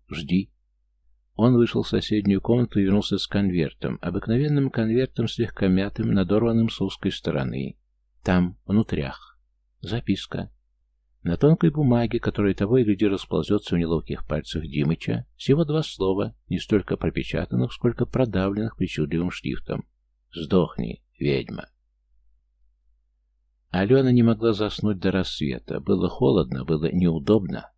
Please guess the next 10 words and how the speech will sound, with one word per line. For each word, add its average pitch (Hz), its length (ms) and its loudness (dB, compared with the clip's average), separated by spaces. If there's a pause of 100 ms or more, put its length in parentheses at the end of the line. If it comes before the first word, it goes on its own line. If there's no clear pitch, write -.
(160)
Отряхлевшая 120 680 -2
за 113 180 0
зиму 101 200 2
кровать 98 360 -2
на 90 120 -2
каждое 90 380 -4
Алёнкино 82 580 -2
движение 90 540 -2
отвечала 95 440 -2
скрипом, - 640 -4